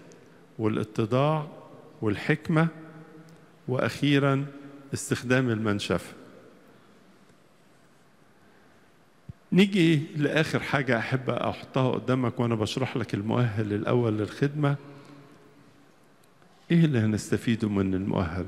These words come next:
ده؟ مؤهل غسل الأرجل، زي ما سميته لك كده، المؤهل الأول.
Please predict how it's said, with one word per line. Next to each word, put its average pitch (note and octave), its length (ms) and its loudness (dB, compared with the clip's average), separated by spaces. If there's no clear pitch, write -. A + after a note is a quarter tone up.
ده؟ - 100 -4
مؤهل G#2+ 380 0
غسل G#2+ 380 -4
الأرجل، G2 560 -4
زي A2 400 -2
ما G#2 260 -2
سميته G#2+ 680 -4
لك G#2+ 200 -2
كده، A2 260 -4
المؤهل G#2 760 -4
الأول. G#2+ 500 -4